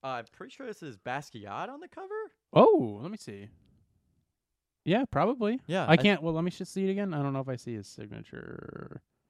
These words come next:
Speaker 1: I don't know. I can look it up real
Speaker 2: Yeah,
Speaker 1: quick.
Speaker 2: it, I mean, it either is
Speaker 1: It looks like
Speaker 2: it definitely looks like Basquiat, but it could be, like, you know, like, a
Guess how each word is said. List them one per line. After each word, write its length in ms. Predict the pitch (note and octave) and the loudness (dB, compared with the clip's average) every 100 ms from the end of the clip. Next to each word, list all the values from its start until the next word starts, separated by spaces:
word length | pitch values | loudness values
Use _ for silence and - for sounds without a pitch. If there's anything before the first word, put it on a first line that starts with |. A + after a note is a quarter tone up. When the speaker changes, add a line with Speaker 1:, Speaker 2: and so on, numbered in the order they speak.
| _ _ - | _ _ 4
Speaker 1:
I 60 | |
don't 80 | C#3+ B2 | 6 6
know. 40 | |
I 80 | C3+ | 4
can 100 | E3 | 4
look 120 | B2+ | 2
it 60 | G#2+ | 2
up 120 | - | 6
real 60 | E3 | 8
Speaker 2:
Yeah, 100 | D3 | 8
Speaker 1:
quick. 160 | D#3 | 8
Speaker 2:
it, 120 | - | 6
I 40 | D#3 | 6
mean, 160 | F3 | 8
it 160 | E3 C#3 | 6 4
either 260 | E3+ E3+ B2 | 2 2 0
is 220 | B2+ D#3 | 4 6
Speaker 1:
It 60 | |
looks 280 | D#3 G3 - | 8 6 6
like 180 | C#3 G#2+ D3 | 2 2 0
Speaker 2:
it 140 | D#3 - C#3+ | -2 -6 -8
definitely 300 | D#3 E3 F#3 | -2 0 0
looks 220 | C3+ D3 F#3+ | 2 2 2
like 140 | F3 | 4
Basquiat, 460 | F#3 F#3+ - G3 E3 | 6 6 4 4 4
but 120 | C3+ | 2
it 80 | - | 2
could 220 | C#3 B2 | 0 2
be, 140 | B2+ | 2
like, 260 | B2 G#2+ G#2+ | 2 0 -2
you 80 | G2+ | -2
know, 140 | F#2+ | -2
like, 180 | G2 F#2+ | -2 -4
a 160 | F#2+ | -4